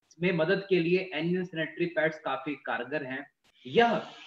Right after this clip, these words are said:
blood pressure को भी maintain करता है। सबसे बड़ी बात, onion के जो इसमें chips लगे हुए हैं वो blood pressure को भी maintain करते हैं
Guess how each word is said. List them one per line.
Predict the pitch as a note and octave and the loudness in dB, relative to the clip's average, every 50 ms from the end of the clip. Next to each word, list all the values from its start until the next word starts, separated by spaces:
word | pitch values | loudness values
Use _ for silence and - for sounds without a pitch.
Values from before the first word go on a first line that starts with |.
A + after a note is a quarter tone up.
| - - | -10 0
blood | - F3+ G#3+ B3+ C#4 - | 4 6 6 6 6 6
pressure | A#3 A3 A3+ - - C#4 | 6 6 6 6 4 2
को | C#4 C#4 C#4 | 2 2 2
भी | C#4 C4+ | 4 6
maintain | B3+ C4 B3+ A#3 B3+ B3 A3+ G3+ | 6 6 6 6 6 4 4 4
करता | G#3+ G3 - - F#3 | 4 2 2 4 4
है। | E3 D#3+ | 4 4
सबसे | - - F3+ E3+ - A3+ G#3+ | 4 2 -2 -2 2 2 2
बड़ी | G3 G3+ F#3+ G3+ | 4 4 4 4
बात, | F#3 E3+ E3 E3+ - - - - - - - - - - - | 4 6 6 6 6 4 0 -8 -14 -18 -18 -18 -16 -6 -2
onion | D#3 E3+ F#3+ G3+ G#3+ A#3 A#3+ A#3 G#3+ | 0 0 2 2 2 2 2 0 -2
के | - - _ _ _ - F#3 F3+ F3 | -4 -10 _ _ _ 0 2 4 6
जो | F#3+ G3+ G3+ | 8 8 8
इसमें | F#3 G3 G3 G3+ G#3+ G#3 - | 8 6 2 0 -2 -2 0
chips | - B3 C#4 B3+ - | 0 -2 -2 -2 0
लगे | G#3+ G#3 G3 F#3 F#3+ | 2 4 4 6 6
हुए | F#3 F3 E3+ F3 D#3+ | 4 4 4 4 2
हैं | D#3+ F3+ G#3+ A#3 - - - _ _ _ E3 | 2 0 0 -2 -4 -8 -14 _ _ _ 0
वो | G3 G3 | 0 0
blood | - - E3+ G3 G#3+ A3+ G#3+ | 2 2 4 4 4 4 4
pressure | - G3+ F#3 F3+ G#3+ G3+ | 2 2 2 2 2 2
को | F3+ G3 F3+ | 2 2 2
भी | F#3 | 2
maintain | F3 E3+ D#3+ D#3+ E3 F3+ F3+ F3 | 2 0 0 0 0 0 -2 0
करते | E3+ E3 D#3+ - - - F3 | 0 -2 -2 -2 -2 -2 -2
हैं | E3 F3 G3+ G#3+ | 0 0 0 -2